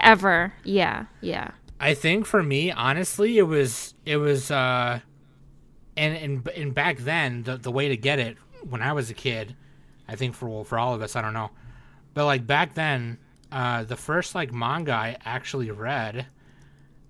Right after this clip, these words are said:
Speaker 2: uh, was Pokemon, The Electric Tale of Pikachu. And I got it in comic book form because that's how Viz,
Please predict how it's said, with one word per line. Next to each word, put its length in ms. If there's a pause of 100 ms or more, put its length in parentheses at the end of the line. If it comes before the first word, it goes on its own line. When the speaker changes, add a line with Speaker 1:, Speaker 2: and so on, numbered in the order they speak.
Speaker 2:
uh, 340
was 560
Pokemon, 480
The 60
Electric 320
Tale 180
of 140
Pikachu. 640 (1200)
And 180
I 60
got 260
it 80
in 160
comic 400
book 200
form 340
because 240
that's 160
how 140
Viz, 380